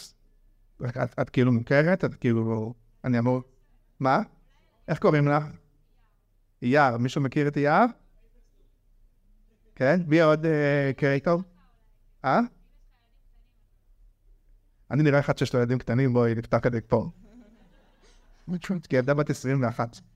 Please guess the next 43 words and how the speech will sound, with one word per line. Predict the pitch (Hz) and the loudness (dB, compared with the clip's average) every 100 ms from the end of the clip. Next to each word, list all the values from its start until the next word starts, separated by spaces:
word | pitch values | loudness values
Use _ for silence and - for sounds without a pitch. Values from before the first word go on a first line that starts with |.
| - | -10
אז | 127 - | -10 -6
מי | 160 156 | 0 2
עוד | 170 | 2
אמר | 175 180 | 2 0
שהוא | 180 180 180 175 165 | 0 0 2 0 0
קריאייטור? | 170 175 180 220 240 _ _ _ _ _ _ 139 | 2 2 2 0 -2 _ _ _ _ _ _ -4
את, | 143 | 0
אה, | 160 - 127 120 120 | -2 -2 -2 0 0
נכון. | 120 131 139 185 - _ _ _ _ - _ - _ 127 | -2 0 0 -2 -6 _ _ _ _ -20 _ -20 _ -2
נטע | 139 143 | 0 2
התחילה | 131 - 135 135 | 0 0 0 2
לה-, | 123 120 | 0 0
לדבר | 120 120 120 127 127 | 0 0 0 0 2
על, | 123 120 | 0 0
אה, | 117 | 0
להפיץ | 113 113 135 | -4 -4 -6
טוב | - 139 127 | -2 -2 0
לעולם, | 127 120 123 147 226 - _ _ _ | 0 2 2 2 0 -4 _ _ _
אבל | - 139 131 131 | -8 -4 -4 -2
איך | 196 185 | -2 0
עובדים | 190 170 | 2 2
עם | 143 139 | 2 0
קריאי-, | 131 127 - 170 - _ | 0 0 -4 -12 -12 _
בואי | 160 170 170 | 2 2 2
נעשה | 143 180 | 0 -2
את | 160 | -6
זה | |
קצת | - 147 160 | -8 -6 -6
ק-, | - - | -6 -6
קצר, | 143 220 240 | 0 4 4
אבל | 196 143 | 2 0
גם, | 170 156 135 | 2 2 0
יש | 143 | -4
תמיד | 196 | -4
את | 175 | -4
השאלה, | 156 151 147 147 107 _ _ | -4 -2 0 0 -2 _ _
האם | - - 175 170 165 | -4 0 2 2 2
נותנים | 151 151 156 156 | 0 0 2 2
להם | 151 151 151 | 2 2 0
באמת | 139 135 143 147 | 0 0 -2 -2
את | 135 | -2
הבריף | 139 143 | -2 -2
הכללי, | 143 147 139 147 147 143 | -4 -2 0 2 0 -2